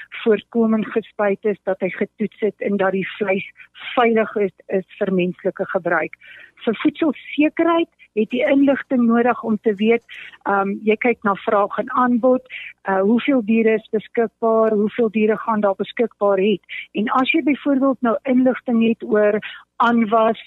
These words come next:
van diere, dan kan jy maklik dit meet en teelwaardes, daardie tipe van belangrike besigheidsinligting. As jy dit op hande het, kan jy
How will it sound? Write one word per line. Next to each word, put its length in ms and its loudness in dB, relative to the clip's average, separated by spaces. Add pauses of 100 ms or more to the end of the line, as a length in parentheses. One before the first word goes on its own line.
(320)
van 180 0
diere, 460 2 (300)
dan 180 0
kan 180 2
jy 100 4
maklik 500 0
dit 240 -2
meet 380 0 (160)
en 460 0 (300)
teelwaardes, 920 2 (220)
daardie 400 2
tipe 320 -2 (120)
van 320 -2 (400)
belangrike 760 2
besigheidsinligting. 1500 -2 (280)
As 180 -2
jy 100 0
dit 280 2
op 120 0
hande 320 2
het, 180 -2
kan 160 -2
jy 120 0